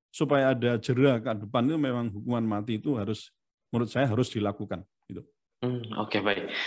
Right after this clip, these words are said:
Speaker 2: Prof. Suteki, eh, saya baca-baca di media lain, jadi polisi itu juga mengungkap ya bahwa ini salah satunya dikarenakan motif asmara cinta
Speaker 1: Hmm,
Speaker 2: segitiga,
Speaker 1: yang,
Speaker 2: Prof.
Speaker 1: yang tadi kita sempat
Speaker 2: Iya.
Speaker 1: singgung itu ya,
Speaker 2: Hmm,
Speaker 1: apapun
Speaker 2: sempat
Speaker 1: motifnya
Speaker 2: disinggung,
Speaker 1: itu,
Speaker 2: Prof.
Speaker 1: iya.
Speaker 2: Iya.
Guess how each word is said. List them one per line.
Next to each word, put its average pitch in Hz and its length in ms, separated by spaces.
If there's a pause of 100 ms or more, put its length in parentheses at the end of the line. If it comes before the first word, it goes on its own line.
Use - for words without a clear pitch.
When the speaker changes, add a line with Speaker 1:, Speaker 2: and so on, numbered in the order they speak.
(220)
Speaker 2:
Prof. 151 240
Suteki, 170 480
eh, 143 400
saya 185 240
baca-baca 127 480
di 110 400
media 104 400
lain, 101 320 (880)
jadi 117 240
polisi 131 480
itu 185 160
juga 117 240
mengungkap 113 640
ya 95 160
bahwa 98 720 (400)
ini 110 240
salah 117 240
satunya 113 320
dikarenakan 110 640
motif 110 400
asmara 101 560
cinta 104 320
Speaker 1:
Hmm, - 0
Speaker 2:
segitiga, 127 320
Speaker 1:
yang, 113 160
Speaker 2:
Prof. 101 160
Speaker 1:
yang 120 160
tadi 113 240
kita 123 240
sempat 117 240
Speaker 2:
Iya. - 80
Speaker 1:
singgung 123 320
itu 139 80
ya, 117 160
Speaker 2:
Hmm, 131 80
Speaker 1:
apapun 127 240
Speaker 2:
sempat 110 160
Speaker 1:
motifnya 113 80
Speaker 2:
disinggung, 113 380
Speaker 1:
itu, 104 60
Speaker 2:
Prof. 107 120
Speaker 1:
iya. 92 100 (380)
Speaker 2:
Iya. 113 280